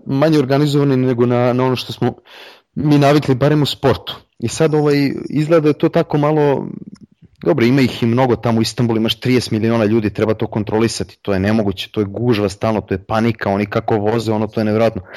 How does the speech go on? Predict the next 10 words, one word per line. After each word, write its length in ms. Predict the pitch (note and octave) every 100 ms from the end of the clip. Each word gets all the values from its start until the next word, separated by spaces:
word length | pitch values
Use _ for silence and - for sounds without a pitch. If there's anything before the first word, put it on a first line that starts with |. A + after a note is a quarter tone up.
| - - -
I 60 | -
sad, 280 | - C#3+ D3
ovaj, 240 | C#3 C#3
e, 60 | B2+ - - - - - - -
jako 380 | B2 C#3 E3 -
je 40 |
teško 360 | C3 D#3 D3 D3
preći, 640 | - _ C3 C#3 D3 -
ovaj, 320 | C#3+ C#3 C3+ C3+ C3 B2+ B2+
e, 40 | B2+